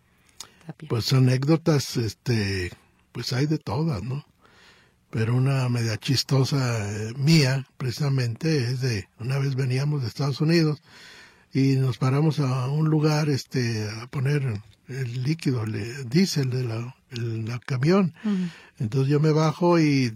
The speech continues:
Speaker 2: eran como las cuatro de la mañana y yo traía un poco de hambre. Dije, "Bueno, voy a bajar y me voy a meter ahí a ese restaurante enfrente a, a pedir algo de comer y traérmelo y ya irnos en camino."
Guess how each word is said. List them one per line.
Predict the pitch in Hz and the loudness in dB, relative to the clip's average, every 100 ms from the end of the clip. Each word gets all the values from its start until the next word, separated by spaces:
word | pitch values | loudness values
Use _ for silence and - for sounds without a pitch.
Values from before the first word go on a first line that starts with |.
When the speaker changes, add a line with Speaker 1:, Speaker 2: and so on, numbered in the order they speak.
| - 120 113 139 | -8 -12 -10 -4
Speaker 2:
eran | 139 139 | -2 0
como | 143 131 | 0 0
las | 107 - | -2 -4
cuatro | 143 135 147 | -4 0 0
de | |
la | 147 | 2
mañana | 143 143 151 147 143 139 | 0 0 0 0 0 -2
y | 117 | -2
yo | 117 | -4
traía | 120 139 | -4 -4
un | 139 | -4
poco | 160 143 156 | -4 -2 0
de | 202 | 2
hambre. | 190 160 147 | 2 2 -2
Dije, | 143 139 160 | -4 -6 -4
"Bueno, | 165 175 | -2 -2
voy | 147 139 | -2 -2
a | 147 135 - 135 - _ _ _ - | -4 -8 -12 -14 -16 _ _ _ -4
bajar | 127 - 151 147 | -2 2 2 4
y | 147 | 2
me | 131 | 0
voy | 117 120 123 | 0 0 -2
a | 120 - _ _ | -4 -10 _ _
meter | 123 117 135 131 | -8 -4 -4 -2
ahí | 120 123 | 0 -2
a | |
ese | 120 | -4
restaurante | 131 123 151 151 135 135 | -6 -4 0 0 0 -2
enfrente | 147 123 143 135 131 156 | -4 -2 -2 -2 -2 -2
a, | 127 101 - - - - - - | -2 -8 -14 -20 -20 -20 -20 -8
a | 123 | -6
pedir | 117 131 147 | -2 0 2
algo | 147 143 | 2 2
de | 139 | 0
comer | 156 151 165 170 | 0 2 2 4
y | 143 123 | 2 0
traérmelo | 113 131 135 139 143 135 | -2 -4 0 0 0 0
y | 123 117 110 | 0 -2 -4
ya | 117 127 160 | -4 -4 -2
irnos | 143 151 143 139 | -2 -2 -4 -6
en | |
camino." | 123 156 208 202 | -6 0 2 2